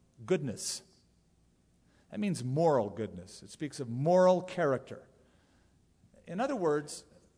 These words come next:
he recognized that the church at Rome, and he had heard about them, had a, had a moral character, had the evidence that God had touched their lives. They bore fruit, the fruit of the Holy Spirit.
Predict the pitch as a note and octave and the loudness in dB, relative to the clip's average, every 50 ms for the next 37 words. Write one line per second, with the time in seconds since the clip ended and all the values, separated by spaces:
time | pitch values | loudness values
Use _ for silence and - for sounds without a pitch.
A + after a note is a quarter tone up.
0 | _ _ _ _ _ _ _ _ _ _ _ _ - - G#3+ A3+ F3+ A3+ B3+ C4+ | _ _ _ _ _ _ _ _ _ _ _ _ -8 -6 -4 -2 0 0 0 0
1 | - C4 G3 E3+ D#3 D3 C#3+ D3+ D#3+ C3 D#3+ D3+ C3+ - C#3+ C3+ - - - C4 | -2 -6 -4 -4 -2 -2 0 -2 -2 -2 -4 -4 -4 -4 -8 -8 -4 -2 0 0
2 | C#4 - - A#3 C#3+ D3+ D3+ E3 D#3 B2+ A#2 B2 D3+ D3+ G3+ C4 C4 G3 D3+ F3 | 0 -2 -4 -8 -6 -2 0 2 2 2 2 -2 -4 -4 -4 -4 -4 -4 -2 -2
3 | F#3+ E3+ C3+ A#2+ G2+ G#2 F#2 F2+ F#2 - - F2 - - _ _ _ _ _ _ | 0 0 0 0 -2 -4 -6 -8 -12 -16 -18 -20 -20 -20 _ _ _ _ _ _
4 | _ _ _ _ _ _ _ _ _ _ _ _ _ _ _ _ _ _ _ _ | _ _ _ _ _ _ _ _ _ _ _ _ _ _ _ _ _ _ _ _
5 | _ _ _ _ _ _ _ _ _ _ _ _ - G3+ A#3 A3+ F#3+ C#3+ - - | _ _ _ _ _ _ _ _ _ _ _ _ -4 0 2 4 4 2 2 -2
6 | - - - F#3+ G3 F3+ D#3 D#3+ D#3+ E3+ F#3 A3 B3 C4+ C#4 C#4 C#4+ C#4 - - | -8 -8 -4 0 2 2 2 2 2 4 4 6 6 6 6 4 2 0 -4 -2
7 | - G3 D#3+ C#3 C3 A2+ - - G2 F#2 - - - _ _ _ _ _ _ _ | 0 2 2 2 0 -2 -4 -10 -16 -16 -16 -20 -20 _ _ _ _ _ _ _
8 | _ _ _ _ - F#3 F#3+ F#3 F#3 D#3+ D#3 - - - C#3 C#3+ F#3 G#3 G3+ - | _ _ _ _ -4 -2 0 0 0 -2 -4 -10 -14 -6 -2 0 0 0 0 0
9 | F#3+ G#3+ F#3 F#3+ F3+ C#3 B2+ B2 G#2 G2 A2+ D3 - - - - - - - _ | 0 0 2 2 0 0 0 -2 -2 -2 -4 -4 -6 -6 -8 -8 -10 -14 -20 _
10 | _ - C#3 C3+ B2 D3 D3 D3 D3+ E3 D#3+ F3+ F3+ F3+ - D3+ D#3 D3 - - | _ -6 -4 -2 0 2 2 4 4 2 0 -2 -4 -4 -6 -4 -4 -4 -6 -6
11 | - E3+ D#3+ E3 D#3+ B2 G#2+ G#2 G2+ A2 C3 C3+ B2+ B2+ B2 A#2+ G#2+ G#2 A2 C#3+ | -4 -2 -2 0 0 0 -2 -2 -4 -4 -6 -6 -6 -4 -4 -4 -4 -2 0 2
12 | E3 E3+ G3 G3+ E3+ - - - - G#3+ G3+ E3 G#3 A3+ - - - - A#2 - | 4 4 2 2 0 -6 -12 -8 0 2 4 4 4 2 -2 -8 -10 -10 -12 -4
13 | - E3 E3 F3 F#3+ E3 F#3 E3 C#3 E3 E3+ D#3+ E3+ E3 - - - C#3 A#2+ A#2+ | 0 0 2 2 2 2 0 0 2 2 2 2 0 -2 -2 -2 0 2 2 2
14 | C#3+ - | 0 -2